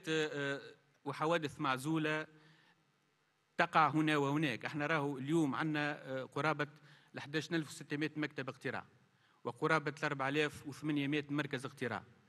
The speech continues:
فطبيعي جدًا أنه تصير بعض الحوادث، ولكن تبقى محزولة جدًا ومحدودة وما عندها حتى أثر. اثنين،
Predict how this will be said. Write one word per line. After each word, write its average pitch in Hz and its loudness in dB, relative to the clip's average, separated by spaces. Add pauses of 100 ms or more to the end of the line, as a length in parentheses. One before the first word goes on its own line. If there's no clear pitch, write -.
(240)
فطبيعي 170 2
جدًا 160 0
أنه 156 -2
تصير 139 -2
بعض 135 0
الحوادث، 123 -4
ولكن 165 2
تبقى 175 2
محزولة 151 2
جدًا 165 0
ومحدودة 156 2
وما 160 0
عندها 165 -2
حتى 151 -2
أثر. 131 -6 (340)
اثنين، 160 4